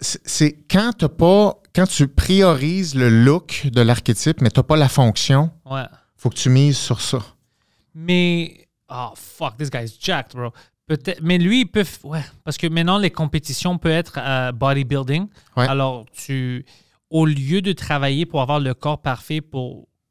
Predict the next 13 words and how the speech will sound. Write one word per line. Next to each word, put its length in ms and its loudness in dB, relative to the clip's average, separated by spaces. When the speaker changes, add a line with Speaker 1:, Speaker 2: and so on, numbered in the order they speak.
Speaker 2:
pour 160 -4
un 60 -2
combat, 400 -4
Speaker 1:
Ouais. 160 0
Speaker 2:
tu 60 -20
peux 140 0
l'avoir 580 -2
pour, 480 -2
euh, 580 -8
c'est 180 -10
une 160 -8
compétition. 540 -8
Speaker 1:
Ouais. 220 4